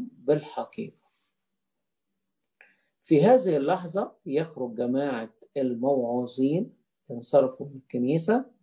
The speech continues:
ويروحوا، ويبدأ الشماس يقول: "انصتوا بحكمة، بحكمة الله، يا رب ارحم، يا رب ارحم بالحقيقة". يعني إيه؟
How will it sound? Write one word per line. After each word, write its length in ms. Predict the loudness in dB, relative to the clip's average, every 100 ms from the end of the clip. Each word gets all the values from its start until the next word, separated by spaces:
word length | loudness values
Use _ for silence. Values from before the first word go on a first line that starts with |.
| _ _ _ _ _ _ _ _ _ _ _ 0
ويروحوا، 2000 | 6 8 8 6 0 -8 -4 0 0 -2 -4 -10 -2 2 4 6 6 4 6 4 4 -10 _ _ _ _ _ -2
ويبدأ 440 | 6 8 8 6 2
الشماس 460 | 2 -2 -2 0
يقول: 180 | 0 0
"انصتوا 440 | -4 -6 -8 -8
بحكمة، 800 | -8 -8 -2 -2 -2 -6 -4 -4 -6 -8
بحكمة 560 | -6 -2 -2 -2 -4 0
الله، 200 | 2 4
يا 160 | 4
رب 220 | 4 2 0
ارحم، 220 | -2 -4
يا 40 |
رب 180 | -2 0
ارحم 220 | 0 -2
بالحقيقة". 520 | -10 -10 -6 -6 0 2
يعني 360 | 4 4 2
إيه؟ 300 | 2 2 2